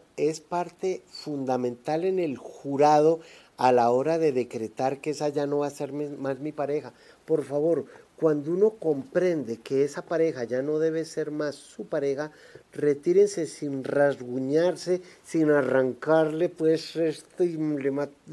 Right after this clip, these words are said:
no. ¿Qué tal pasar las relaciones de pareja a una buena amistad? Si se puede, también a un buen negocio.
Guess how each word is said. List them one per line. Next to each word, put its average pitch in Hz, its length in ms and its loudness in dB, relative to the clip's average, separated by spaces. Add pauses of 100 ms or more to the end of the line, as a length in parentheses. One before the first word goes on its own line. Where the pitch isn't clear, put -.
(420)
no. 123 280 -8 (1600)
¿Qué 175 100 -6
tal 196 220 0
pasar 190 360 -2
las 180 180 0
relaciones 147 500 -2
de 156 80 -2
pareja 123 500 -4 (760)
a - 80 -14
una 107 240 -2
buena 135 240 0
amistad? 139 500 -8 (500)
Si - 580 -4
se - 360 0
puede, 190 540 4
también 127 600 -4
a 110 100 -6
un 104 200 -4
buen 117 240 2
negocio. 131 520 0